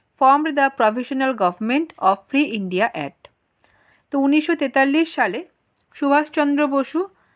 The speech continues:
স্বাধীন ভারতের অস্থায়ী যে সরকার গঠন করেছিলেন, যার নাম ছিল আজাদ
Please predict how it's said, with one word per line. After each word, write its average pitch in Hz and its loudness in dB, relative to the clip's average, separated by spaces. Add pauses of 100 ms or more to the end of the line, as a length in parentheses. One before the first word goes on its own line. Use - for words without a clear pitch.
(280)
স্বাধীন 285 -2
ভারতের 247 0
অস্থায়ী 254 0
যে 269 -2
সরকার 226 0
গঠন 220 -4
করেছিলেন, 202 -4 (600)
যার 226 -4
নাম 226 0
ছিল 262 -6
আজাদ 208 0